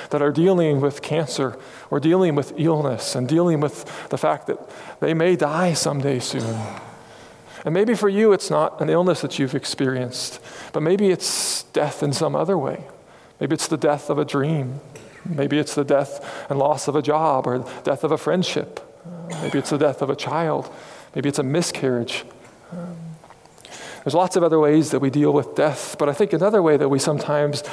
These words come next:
interact with death is thinking about the way that death affects us and that our sin and our brokenness bring about death. So maybe you haven't experienced death in any of those other ways, but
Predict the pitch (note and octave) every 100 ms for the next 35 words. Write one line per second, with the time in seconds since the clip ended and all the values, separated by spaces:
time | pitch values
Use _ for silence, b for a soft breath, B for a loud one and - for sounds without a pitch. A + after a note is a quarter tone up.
0 | B B D3+ D3+ D3 D#3 C#3+ D3+ D3 C#3
1 | - - - - - D3+ C3+ E3+ D#3+ E3
2 | D3 C#3 C#3+ - - - C3+ C#3 D3+ D3
3 | C#3+ D3 C#3+ - - - D3 - C#3 B2+
4 | - - - B B B B D3 C#3 -
5 | C3+ B2+ - E3+ F3 D#3+ D#3 C3 C3 C#3+
6 | D#3 D#3+ C#3 B2 A2 - - - - B
7 | B B B D3+ D3+ D3 C3 C3+ C3+ C3+
8 | - C3+ C#3 C#3+ - - - - - D3+
9 | F#3 F#3+ E3 D#3 D3 - - D3+ D3 -
10 | D3 D3+ C#3 C#3+ C#3 C#3+ F3 E3 C#3 C3+
11 | D#3